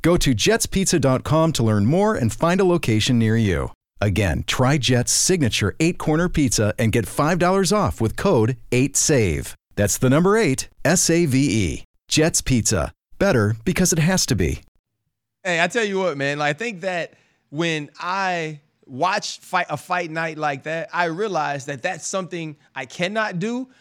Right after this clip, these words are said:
Speaker 2: and I also never want to do. But one person who <laughs> wants to do that and who thinks that they can be absolutely phenomenal at it is Bo Nickel, right? National collegiate champion from Penn State University,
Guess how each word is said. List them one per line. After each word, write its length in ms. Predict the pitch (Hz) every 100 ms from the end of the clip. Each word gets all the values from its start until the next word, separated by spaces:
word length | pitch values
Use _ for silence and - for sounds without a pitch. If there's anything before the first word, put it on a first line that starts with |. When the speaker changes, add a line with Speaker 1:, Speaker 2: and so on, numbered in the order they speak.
| _
Speaker 2:
and 100 | 156
I 60 | 160
also 560 | 160 180 - 175 156 120
never 460 | 131 175 175 160 139
want 540 | 117 117 135 202 -
to 120 | -
do. 260 | 135 123 104 _ _ _
But 300 | 127 147 143
one 260 | 131 196 262
person 380 | 214 208 170 170
who 380 | 160 151 120 151
<laughs> 20 |
wants 220 | 202 -
to 100 | 208
do 200 | 170 202
that 300 | 190 202 190 - -
and 140 | 160
who 140 | 175 160
thinks 380 | - 196 220
that 180 | - 170
they 140 | 190 196
can 200 | 185 156
be 200 | 170 147 -
absolutely 800 | 180 175 185 170 190 175 160 - _
phenomenal 760 | - 165 135 143 190 214 214 220
at 160 | 233
it 220 | 233 220 _ _ -
is 180 | 160 123
Bo 240 | 123 190
Nickel, 380 | 170 151 117 104 _ _ _ -
right? 260 | 139 139 - _ _
National 680 | 113 151 196 - 220 208 202 -
collegiate 640 | - 160 151 214 196 214
champion 540 | - 190 165 170 165 165 _
from 160 | - 135
Penn 240 | - 202
State 300 | 202 202 208
University, 760 | 180 185 175 160 165 156 151